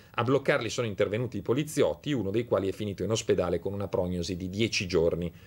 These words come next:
Le indagini della Digos di Monza, in collaborazione con quella di Udine, eh, hanno permesso di identificare sei tifosi coinvolti negli scontri che sono stati arrestati ieri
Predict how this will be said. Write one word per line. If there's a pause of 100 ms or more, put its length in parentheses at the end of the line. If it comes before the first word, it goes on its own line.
(200)
Le
indagini
della
Digos
di
Monza,
in
collaborazione
con
quella
di
Udine, (460)
eh,
hanno
permesso
di
identificare
sei
tifosi
coinvolti
negli
scontri
che
sono
stati
arrestati
ieri